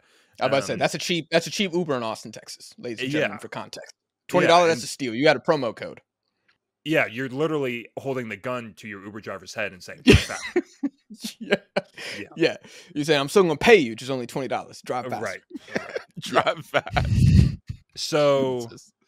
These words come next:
Speaker 2: yeah, completely neutral game. And I couldn't go above that. Now, if it was like, if I could get in the stadium after taxes for fifty bucks,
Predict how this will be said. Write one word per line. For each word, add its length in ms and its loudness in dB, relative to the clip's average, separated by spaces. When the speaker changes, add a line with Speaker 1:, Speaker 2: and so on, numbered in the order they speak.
Speaker 2:
yeah, 240 4
completely 560 -2
neutral 340 -2
game. 500 -10
And 720 -8
I 80 -8
couldn't 200 -8
go 120 2
above 240 -2
that. 260 -10
Now, 240 4
if 100 0
it 80 -2
was 140 -4
like, 320 0
if 140 -6
I 80 -4
could 180 -4
get 160 0
in 120 -4
the 60 -8
stadium 640 -6
after 380 -4
taxes 480 -6
for 300 -6
fifty 280 -8
bucks, 580 -12